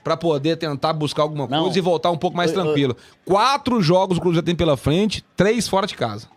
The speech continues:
Speaker 2: Eu acho que a pressão, Diogo, eu acho que vai ser até maior. Ele falou assim, "Cara, eu tenho que, ele não pode, ele tem que ganhar esse jogo, velho, contra o Grêmio. Se ele empatar esse jogo, Diogo, ele vai vir com uma pressão absurda.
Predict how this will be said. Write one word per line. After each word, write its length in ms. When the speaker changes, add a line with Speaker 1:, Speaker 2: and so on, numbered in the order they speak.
Speaker 2:
Eu 120
acho 140
que 40
a 60
pressão, 580
Diogo, 280
eu 40
acho 80
que 40
vai 80
ser 100
até 180
maior. 340
Ele 60
falou 140
assim, 220
"Cara, 380
eu 120
tenho 320
que, 160
ele 140
não 160
pode, 440
ele 120
tem 120
que 60
ganhar 160
esse 160
jogo, 280
velho, 120
contra 180
o 40
Grêmio. 240
Se 160
ele 100
empatar 520
esse 180
jogo, 260
Diogo, 340
ele 100
vai 140
vir 120
com 60
uma 80
pressão 340
absurda. 760